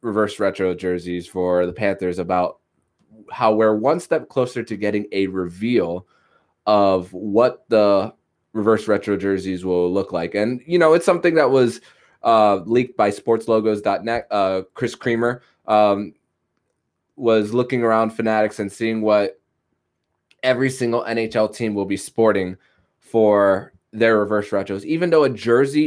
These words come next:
isn't specifically out yet for the Panthers. Sorry, guys, bad news about that. But the, the, at least as far as the shirts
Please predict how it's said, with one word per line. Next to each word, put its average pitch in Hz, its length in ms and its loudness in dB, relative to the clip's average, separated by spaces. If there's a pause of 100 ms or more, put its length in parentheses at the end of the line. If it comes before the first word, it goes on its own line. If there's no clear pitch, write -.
isn't 127 240 -4
specifically 123 1040 -4 (580)
out 127 260 2
yet 156 280 2
for 143 60 -2
the 127 80 -2
Panthers. 147 540 -2 (280)
Sorry, 117 360 2
guys, 90 360 -2
bad 101 220 -2
news 101 200 -6
about 90 300 -8
that. 98 300 -6 (120)
But 135 480 0 (800)
the, 110 680 2 (160)
the, 107 200 -4
at 117 160 -2
least 123 280 -4
as 113 160 -4
far 117 200 0
as 101 160 -6
the 98 120 -10
shirts 131 420 0